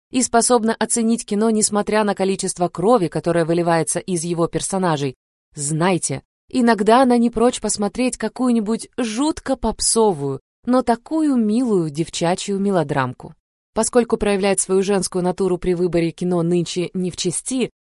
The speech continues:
чаще всего девушка соглашается на что-то нейтральное.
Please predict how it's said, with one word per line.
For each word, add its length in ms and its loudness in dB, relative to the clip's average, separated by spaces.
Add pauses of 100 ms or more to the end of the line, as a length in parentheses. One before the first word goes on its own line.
(120)
чаще 300 2
всего 260 0
девушка 440 0
соглашается 680 -2
на 120 0
что-то 520 -2
нейтральное. 840 -2